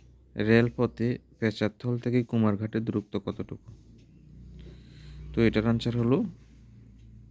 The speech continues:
এগারো কিলোমিটার। পরের কোশ্চেনটি হলো, কুমারঘাট থেকে আগরতলা, এ, আগরতলা পর্যন্ত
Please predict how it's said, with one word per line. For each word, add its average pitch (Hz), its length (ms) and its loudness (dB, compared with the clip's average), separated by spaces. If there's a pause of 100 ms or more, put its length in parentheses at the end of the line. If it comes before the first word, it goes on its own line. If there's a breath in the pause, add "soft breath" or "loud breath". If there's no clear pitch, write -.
(120)
এগারো 107 300 2
কিলোমিটার। 90 400 -4 (3000)
পরের 113 220 4
কোশ্চেনটি 104 400 -4
হলো, 95 260 -2 (1300 soft breath)
কুমারঘাট 123 580 4
থেকে 131 260 -2
আগরতলা, 113 640 0 (300)
এ, 101 180 -4
আগরতলা 104 520 -2
পর্যন্ত 101 500 -4